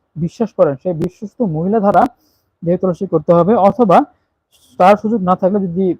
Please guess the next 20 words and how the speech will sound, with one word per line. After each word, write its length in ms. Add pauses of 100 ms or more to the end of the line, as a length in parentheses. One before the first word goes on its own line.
মহিলা 300
পুলিশ 240
দ্বারা 260 (380)
দেহ 120
তল্লাশি 300
করাতে, 320 (160)
করানো 240
যাবে। 260
এবং 280
দেহ 120
তল্লাশি 280
করানোর 280
পর 200 (560)
অবশ্যই 520 (640)
সেই 140
মহিলার 320
নিকট, 300
আসামি 360
মহিলার 280
নিকট 280